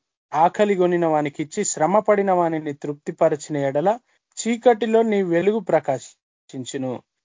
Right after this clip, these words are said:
అంధకారము నీకు మధ్యాహ్నము వలె ఉండును." చీకట్లో మనకు వెలుగు ప్రకాశింపజేయ దేవుడు. అంధకారము, మన జీవితం అంధకారం అయినప్పుడు అది మధ్యాహ్నం వలె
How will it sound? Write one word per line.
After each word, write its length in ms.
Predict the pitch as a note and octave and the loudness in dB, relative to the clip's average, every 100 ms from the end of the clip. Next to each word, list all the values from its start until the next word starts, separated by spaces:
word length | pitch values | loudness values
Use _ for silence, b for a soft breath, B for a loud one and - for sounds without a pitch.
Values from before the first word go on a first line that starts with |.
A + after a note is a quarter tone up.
| _ | _
అంధకారము 600 | C3 D3+ D#3+ D#3+ D#3+ F3+ F3 | -2 2 4 8 8 6 2
నీకు 360 | E3 A#3+ D#4 - _ - | 0 0 0 -2 _ -8
మధ్యాహ్నము 800 | C3 C#3 F3 G3 F#3 F3+ F3 E3 | -8 -2 2 4 2 0 -2 -2
వలె 220 | D#3 D3 | -2 -2
ఉండును." 440 | C#3 C3 B2+ B2 - - _ _ _ - | -4 -4 -6 -8 -12 -20 _ _ _ -6
చీకట్లో 400 | G#3+ A#3 A3+ G#3 | 0 2 2 2
మనకు 440 | G3+ E3+ F3 A#3+ D#4 - _ _ E3 | 2 -2 0 -2 -2 -14 _ _ -2
వెలుగు 340 | D3+ G3 C4 | 0 2 -2
ప్రకాశింపజేయ 960 | G#3+ G3+ F#3 F3+ - E3 D#3+ D3+ D3+ C#3+ | 0 -2 0 -2 -2 -2 -2 0 -2 0
దేవుడు. 480 | C#3 C3 C3 A#2 - _ _ - | 0 0 0 -4 -10 _ _ -4
అంధకారము, 920 | D3+ F#3 F3+ D#3 D#3 F3 G3+ F#3+ C#3 - _ C#3+ | 4 4 4 -4 -2 2 4 4 0 -8 _ -6
మన 120 | C#3 | -4
జీవితం 480 | C3 E3 E3+ E3+ D#3 | -2 -2 0 0 0
అంధకారం 560 | D#3 E3 E3 D#3+ D#3+ | -2 -2 0 0 0
అయినప్పుడు 320 | D3 C#3+ C#3+ | -2 -2 -2
అది 120 | C#3+ C#3+ | -2 0
మధ్యాహ్నం 640 | C3+ D3 E3 G3 G3+ F#3+ | 0 0 2 4 4 2
వలె 180 | F#3+ F3+ | 2 2